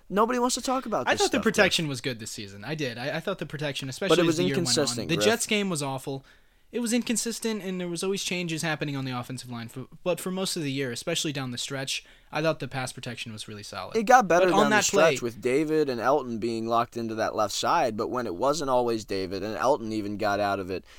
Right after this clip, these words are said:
Speaker 1: it was basically Josh and Runyon were the guys that played the majority of the season, and everybody else was in and out, in and out, even Runyon
Speaker 2: Runyon
Speaker 1: moved
Speaker 2: used to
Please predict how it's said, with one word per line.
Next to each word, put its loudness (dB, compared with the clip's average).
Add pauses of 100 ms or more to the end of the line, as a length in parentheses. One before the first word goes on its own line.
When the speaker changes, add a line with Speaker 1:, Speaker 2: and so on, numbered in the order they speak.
(120)
Speaker 1:
it -2
was 0
basically -2
Josh 2
and -6
Runyon -2
were -4
the -6
guys 0
that -8
played -4
the -8
majority -2
of -8
the -14
season, -4
and -6
everybody -4
else 0
was -8
in -8
and -4
out, -2
in -6
and -6
out, -2
even -6
Runyon -2
Speaker 2:
Runyon 0
Speaker 1:
moved 2
Speaker 2:
used -4
to -6